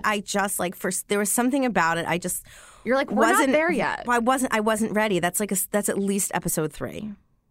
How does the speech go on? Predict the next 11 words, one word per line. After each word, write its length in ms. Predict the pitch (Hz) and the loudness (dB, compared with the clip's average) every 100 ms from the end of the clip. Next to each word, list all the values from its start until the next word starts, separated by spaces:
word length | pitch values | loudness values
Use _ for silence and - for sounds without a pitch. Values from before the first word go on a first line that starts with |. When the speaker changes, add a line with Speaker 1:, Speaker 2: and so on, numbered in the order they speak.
| _ _ _ _ _ | _ _ _ _ _
Speaker 2:
Yeah, 200 | 269 233 | 0 0
it's 120 | 180 | 0
like, 140 | 185 170 | -4 -4
we 220 | 196 190 | -4 -2
need 160 | 226 254 | -2 -2
to 100 | - | -4
get 440 | 196 - 175 175 - | -6 -2 -2 -2 -4
to 140 | 180 | -6
the 160 | 101 120 | -6 -4
intimacy. 640 | 160 - - - - - - | -4 -6 -12 -12 -12 -6 -2
Speaker 1:
Yes, 540 | 208 196 160 - - | 0 0 -4 -8 -12